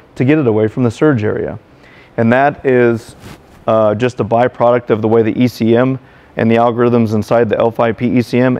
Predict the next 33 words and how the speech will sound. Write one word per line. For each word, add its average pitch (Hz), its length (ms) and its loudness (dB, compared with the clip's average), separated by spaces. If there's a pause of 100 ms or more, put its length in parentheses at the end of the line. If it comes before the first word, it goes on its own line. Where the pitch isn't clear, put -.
and 131 400 2
mechanically 120 500 -2
how 110 180 0
the 110 340 -2
L 117 140 -2
five 110 280 -4
P, 113 280 -2 (1080)
uh, 107 180 -2
compressor 117 500 -4
works. - 440 -4 (480)
So 131 200 0
things 151 300 0
that 151 180 2
will 127 240 2
remove 127 720 2 (220)
the 120 160 2
compressor 127 560 -2
from 117 300 -2
surge 120 460 0
or 113 240 0
pull, 143 500 0 (580)
the, 127 420 2
the 127 160 2
idea 127 380 2
is 117 120 -4
to 123 100 -6
stay 123 420 0
to - 220 0
the 113 180 2
right 123 360 0
of 107 180 -2
this 120 200 -2
line. 113 400 -2